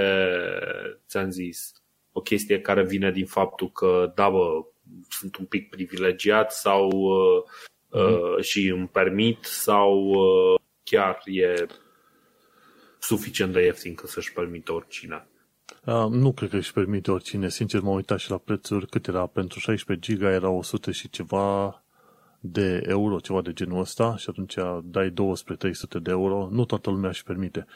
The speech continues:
Speaker 2: Gândește-te dacă e cineva la liceu acum și depinde de banii părinților. Va merge pe opt giga, pentru că atât aș permite. Deși în România, dacă stai să te uiți, când vrei să-ți faci un calculator de gaming,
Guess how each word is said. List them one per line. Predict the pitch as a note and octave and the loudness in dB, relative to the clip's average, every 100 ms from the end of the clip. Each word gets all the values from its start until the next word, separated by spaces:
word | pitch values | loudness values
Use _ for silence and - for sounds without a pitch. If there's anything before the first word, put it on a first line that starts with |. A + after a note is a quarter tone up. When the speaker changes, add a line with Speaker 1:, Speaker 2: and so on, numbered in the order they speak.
| - - - | -20 -20 -4
Speaker 2:
Gândește-te | A#2+ A#2 - G#2 G2+ | 0 0 0 0 2
dacă | G2+ G#2 | 2 0
e | |
cineva | - G#2 G2 G#2 | -2 -2 2 4
la | G#2 | 4
liceu | G2 G2+ - G#2+ E2+ | 2 0 -2 -2 -2
acum | E2 - G2+ F#2 | -6 -4 -4 -2
și | - | -6
depinde | F2+ F#2 G2+ F#2+ | -8 -8 -4 -4
de | F2+ | -4
banii | F2 F2+ F2+ | -4 -4 -6
părinților. | - F#2 F2 D#2+ D#2 D#2+ - _ _ _ _ _ _ | -6 -6 -6 -8 -12 -14 -16 _ _ _ _ _ _
Va | G2 G2+ | -2 2
merge | A2+ G2 G#2 | 2 2 0
pe | - | 2
opt | G#2+ F#2+ | 0 0
giga, | A#2 F#2 | -4 -4
pentru | - E2+ F2 | -6 -8 -4
că | |
atât | F2+ F2+ F#2+ | -4 -4 -6
aș | E2 | -8
permite. | - F#2 F#2+ - - _ - _ - | -8 -6 -6 -8 -12 _ -20 _ -4
Deși | G2+ B2 | -2 2
în | A#2+ | 2
România, | G#2+ G2+ G2 A2 | 2 2 2 2
dacă | G2 F2+ | 2 0
stai | F#2+ G#2+ | -2 -2
să | G2 F#2+ | -4 -4
te | F#2+ | -2
uiți, | A#2 D3 - - _ - | 0 0 -4 -12 _ -16
când | - A2+ | -4 0
vrei | A#2+ | 2
să-ți | - G#2+ | 0 -2
faci | A#2 - | -2 -2
un | |
calculator | G#2+ G2+ - G2+ - | -2 -2 0 -2 0
de | G2 F#2+ | -2 -2
gaming, | B2 B2+ A#2+ G#2+ | 0 0 -2 -4